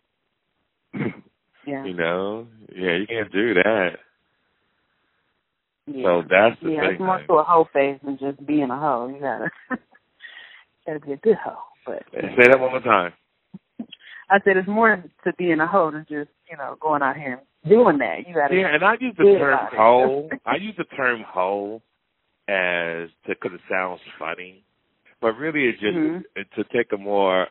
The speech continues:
Speaker 1: um, sophisticated approach. It's just dating. That's all.
Speaker 2: Yeah.
Speaker 1: You wanna date and try to date quality people. Like, I know all the clubs that you have there in, in, in Michigan, and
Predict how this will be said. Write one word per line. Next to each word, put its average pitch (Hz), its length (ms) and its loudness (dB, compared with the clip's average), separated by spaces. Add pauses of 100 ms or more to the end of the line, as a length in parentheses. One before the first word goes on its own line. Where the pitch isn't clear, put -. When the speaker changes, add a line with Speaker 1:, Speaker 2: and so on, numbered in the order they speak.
Speaker 1:
um, 82 340 -12
sophisticated 110 560 -6
approach. 104 300 0 (260)
It's 117 220 -2
just 95 280 -4
dating. 80 440 4
That's 82 240 -2
all. 64 240 -10 (1300)
Speaker 2:
Yeah. 151 520 -8
Speaker 1:
You 101 160 0
wanna 110 240 6
date 95 500 2
and 90 120 -14
try 92 200 -4
to 92 80 -6
date 90 240 -8
quality 85 340 -6
people. 87 200 -16
Like, 87 160 -4
I 107 60 0
know 120 160 -4
all 98 140 4
the 101 60 -6
clubs 85 580 -4
that 87 120 -8 (100)
you 82 80 -12
have 78 240 -6 (100)
there 82 360 -8 (680)
in, 82 440 -10
in, 82 320 -6
in 82 180 -14
Michigan, 80 880 -2 (460)
and 95 600 4